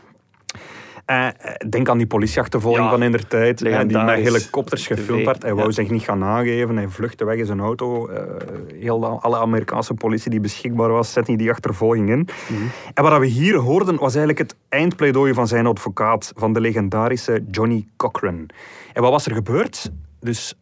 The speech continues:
Speaker 1: ehm, het, het, het, de openbare aanklager ging ervan uit dat O J Simpson tijdens de moord zwarte handschoenen had gedragen. Dus de moordenaar had zwarte handschoenen aan.
Speaker 2: Mhm.
Speaker 1: En tijdens het proces kwam er plots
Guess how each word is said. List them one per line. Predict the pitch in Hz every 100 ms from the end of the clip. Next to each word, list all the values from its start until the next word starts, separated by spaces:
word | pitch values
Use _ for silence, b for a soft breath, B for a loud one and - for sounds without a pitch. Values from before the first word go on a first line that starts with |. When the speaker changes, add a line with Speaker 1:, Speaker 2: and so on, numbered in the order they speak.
| _
Speaker 1:
ehm, | 107 98 101 107 -
het, | 104 - - _ _ _ _
het, | 104 -
het, | - 104 - -
de | 110
openbare | 117 117 120 107 -
aanklager | 120 147 165 151 156
ging | - 107 131
ervan | 113 104
uit | 104 147 -
dat | 110 110
O | 120
J | 107 98
Simpson | - 135 147 147 143 B B B B
tijdens | 147 131
de | 110
moord | 110 135 160 113
zwarte | 120 123
handschoenen | 85 107 113 - 110
had | 95 90
gedragen. | 104 90 87 87 85
Dus | 85
de | 98
moordenaar | 98 117 131 120 120 123
had | - 107 -
zwarte | - 107 104 92
handschoenen | 92 98 - - 90 85
aan. | 85 82 -
Speaker 2:
Mhm. | 113 104 135 - _ _ _ _ _ _
Speaker 1:
En | 113 107
tijdens | 95
het | 87 -
proces | 92 127 147 -
kwam | 104 95
er |
plots | 92 110 -